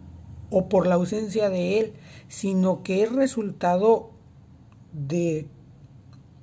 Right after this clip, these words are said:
las herramientas que estamos utilizando, el campo etnográfico al que estamos accediendo, y eso nos ayuda a comprender, por ejemplo, que en los tipos de entrevista,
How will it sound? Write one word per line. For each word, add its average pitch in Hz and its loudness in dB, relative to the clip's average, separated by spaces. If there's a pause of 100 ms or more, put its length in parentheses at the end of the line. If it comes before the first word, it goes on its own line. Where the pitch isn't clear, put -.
(260)
las 180 -2
herramientas 254 6
que - -14
estamos 190 -6
utilizando, 170 -6 (1120)
el 185 -2
campo 247 6
etnográfico 190 0
al 190 -6
que - -12
estamos 202 -4
accediendo, 175 -2 (600)
y 214 6
eso 262 6
nos 277 4
ayuda 220 2
a 240 -2
comprender, 190 0
por 180 -2
ejemplo, 180 -4
que 180 -4
en 180 2
los 180 -4
tipos 285 -4
de 226 2
entrevista, 208 -4